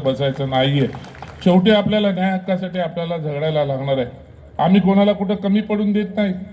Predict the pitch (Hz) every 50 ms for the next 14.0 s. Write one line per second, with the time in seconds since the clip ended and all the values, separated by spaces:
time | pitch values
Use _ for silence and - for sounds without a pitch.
0 | - - - - - - - - - 185 208 208 220 214 214 208 202 196 208 190
1 | 196 214 202 185 214 214 202 - 220 208 - 202 202 170 202 214 214 220 208 208
2 | 202 202 202 214 214 208 202 180 185 208 202 185 196 196 196 196 202 214 214 208
3 | 202 190 - 208 202 196 196 185 185 208 185 208 202 202 202 196 196 185 185 202
4 | 214 233 226 - - - - - - - - - - - - 175 175 175 190 190
5 | 202 202 185 156 143 165 180 180 190 202 196 190 196 196 175 - 180 185 185 190
6 | 190 165 165 175 185 185 180 185 190 180 175 160 160 180 185 180 185 190 185 175
7 | 175 180 185 180 185 185 180 170 185 - - - - - - - 151 175 202 202
8 | 190 208 185 202 196 185 185 190 196 196 196 190 190 190 190 - 190 185 180 170
9 | 180 180 180 - 185 175 180 - 214 208 - 185 160 - 190 165 165 170 170 -
10 | 180 156 139 143 143 - - 190 190 180 180 175 175 170 165 165 165 156 180 -
11 | - 160 151 151 - 170 165 156 156 151 160 151 160 147 143 - 190 185 185 185
12 | - - - - - - - - 147 165 165 165 165 160 170 165 - 156 147 147
13 | 156 165 170 170 160 151 151 - - 165 160 170 170 170 160 151 160 165 156 151